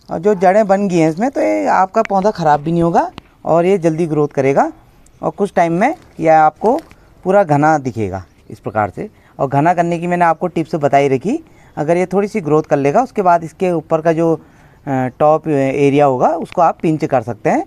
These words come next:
इस प्रकार से आप कोलियस की कटिंग अभी तैयार कर लीजिए, जिससे कि आपका जो पुराना पौधा है, वो ख़राब हो,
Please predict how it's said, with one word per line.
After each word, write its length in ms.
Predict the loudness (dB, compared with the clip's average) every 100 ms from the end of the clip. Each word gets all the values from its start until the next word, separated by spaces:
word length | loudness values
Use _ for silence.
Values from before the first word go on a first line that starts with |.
| _ _ _ _ _ -12
इस 100 | -8
प्रकार 260 | 0 0
से 100 | 2
आप 160 | 0 0
कोलियस 340 | 0 2 0
की 120 | -2 -2
कटिंग 280 | -2 -2 -6 -12 _ -20 _ -4
अभी 220 | -2 0
तैयार 320 | 2 2 2
कर 120 | -2
लीजिए, 380 | -2 -2 -2 -2 -8 _ _ -16
जिससे 220 | -8 -2
कि 100 | 2
आपका 300 | 2 2 -2
जो 160 | -2
पुराना 360 | -4 -2 0 0
पौधा 280 | 0 2 4
है, 200 | 2 0 _ _ -6
वो 80 | -6
ख़राब 360 | -4 0 0 0
हो, 400 | -2 -2 -4